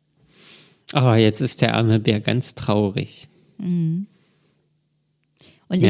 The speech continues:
Speaker 2: ich habe ja diesen Bären jetzt nicht mehr, den habe ich ja zurückgelassen.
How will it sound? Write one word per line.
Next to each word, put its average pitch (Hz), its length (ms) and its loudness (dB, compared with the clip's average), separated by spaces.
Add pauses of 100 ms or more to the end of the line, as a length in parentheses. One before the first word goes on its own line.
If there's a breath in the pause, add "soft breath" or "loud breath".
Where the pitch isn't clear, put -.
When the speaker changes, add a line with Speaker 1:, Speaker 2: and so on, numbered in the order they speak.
Speaker 2:
ich - 40 4
habe 196 220 4
ja 220 160 4
diesen 190 380 2
Bären 165 400 2
jetzt 175 320 -4
nicht 180 260 -4
mehr, 165 240 -2
den 185 180 -2
habe 170 200 -2
ich 165 140 -6
ja 170 120 -4
zurückgelassen. 214 920 -4